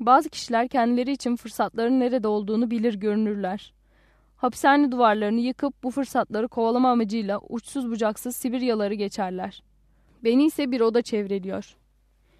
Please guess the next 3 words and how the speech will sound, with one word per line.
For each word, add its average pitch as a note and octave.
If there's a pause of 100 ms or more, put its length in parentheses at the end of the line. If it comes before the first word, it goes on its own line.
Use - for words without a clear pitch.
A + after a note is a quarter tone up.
(340)
İtalyan D4+
General A3
Bergonzoli, B3